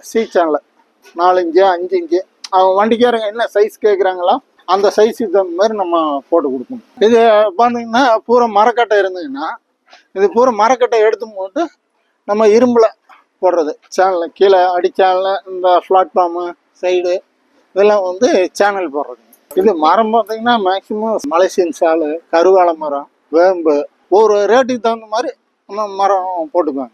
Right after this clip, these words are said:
இதெல்லாம் போ-, பார்த்தீங்கன்னா போட்டு கிட்டத்தட்ட ஒரு பன்னெண்டு வருஷம். அந்த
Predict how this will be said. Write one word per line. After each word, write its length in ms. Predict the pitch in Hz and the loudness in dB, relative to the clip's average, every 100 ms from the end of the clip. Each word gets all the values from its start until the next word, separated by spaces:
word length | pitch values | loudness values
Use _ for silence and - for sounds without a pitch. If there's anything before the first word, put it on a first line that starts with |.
| 196 | -4
இதெல்லாம் 300 | 202 226 208 | 0 0 0
போ-, 220 | 214 208 202 | 2 2 2
பார்த்தீங்கன்னா 460 | 202 196 208 196 214 208 | 0 0 -8 -2 0 0
போட்டு 200 | 202 202 381 | 0 0 0
கிட்டத்தட்ட 420 | 196 175 185 180 208 | -2 -6 -6 0 2
ஒரு 120 | 202 196 190 180 - _ _ | 4 2 0 -6 -10 _ _
பன்னெண்டு 260 | 185 202 196 | -2 0 2
வருஷம். 260 | 196 254 214 | 2 2 0
அந்த 120 | 185 | 2